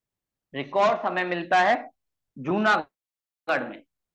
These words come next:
ये भी गुजरात का ही area। तो रुद्र दमन से जुड़ा हुआ एक और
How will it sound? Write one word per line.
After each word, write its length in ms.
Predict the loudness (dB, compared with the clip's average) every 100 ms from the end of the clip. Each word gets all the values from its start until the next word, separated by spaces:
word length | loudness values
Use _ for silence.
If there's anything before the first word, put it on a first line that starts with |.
| _ _ _ _ _ _ _ _ _ _ _ -4
ये 160 | 0 2
भी 220 | 0 -4
गुजरात 480 | -6 -2 2 2 2
का 60 | 0
ही 120 | 2
area। 300 | 2 2 0 -2 -8 _ _ _ _ _ _
तो 40 | -4
रुद्र 300 | -2 -2 -2
दमन 280 | -2 -2 -2
से 120 | -4
जुड़ा 200 | 0 2
हुआ 200 | 2 2
एक 340 | 0 -4 -2 0
और 280 | 0 -2